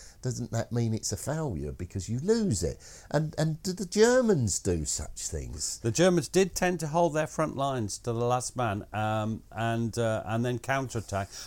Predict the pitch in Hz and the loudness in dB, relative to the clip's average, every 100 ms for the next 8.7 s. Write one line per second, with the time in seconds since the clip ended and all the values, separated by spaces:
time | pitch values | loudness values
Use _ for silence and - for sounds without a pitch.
0 | - 147 185 - 185 180 170 160 147 123 | -2 2 2 4 4 6 6 4 0 0
1 | 156 147 123 - - - 151 135 - 123 | 2 2 0 -10 -16 -2 0 0 -4 -6
2 | 127 - 143 143 135 160 120 101 120 151 | -4 0 2 2 2 0 0 0 -2 0
3 | 160 135 - 139 135 113 98 120 - - | 0 0 -2 -2 -2 -4 -4 -6 -10 -16
4 | - 117 135 117 113 104 170 208 - 170 | -6 -4 -2 -2 -2 2 4 4 4 2
5 | 156 120 123 127 120 120 131 135 - 110 | 2 0 0 0 -2 -4 -2 -4 -4 -8
6 | 110 139 117 76 - - - - - - | -6 -2 -4 -4 -14 -20 -20 -20 -20 -12
7 | - 143 139 135 151 143 143 117 117 135 | -4 -2 0 2 2 4 4 2 -2 -4
8 | 139 139 110 143 82 - | 0 2 4 4 2 -6